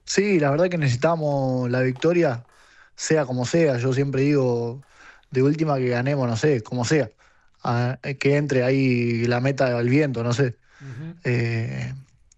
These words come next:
Speaker 1: y sabíamos que nos enfrentábamos a un equipo duro de, de otra categoría,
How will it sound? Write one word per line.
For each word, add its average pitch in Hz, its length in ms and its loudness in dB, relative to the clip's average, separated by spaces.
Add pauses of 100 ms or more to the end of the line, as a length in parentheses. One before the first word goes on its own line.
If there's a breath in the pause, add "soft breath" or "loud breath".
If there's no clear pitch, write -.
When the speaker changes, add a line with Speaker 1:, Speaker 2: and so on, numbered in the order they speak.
(500 soft breath)
Speaker 1:
y 123 520 2
sabíamos 151 380 2
que 143 60 -2
nos 139 100 0
enfrentábamos 135 460 0
a - 20 0
un 143 80 -2
equipo 131 840 2 (260)
duro 175 400 4
de, 127 460 0
de 123 180 0
otra 139 200 0
categoría, 147 760 0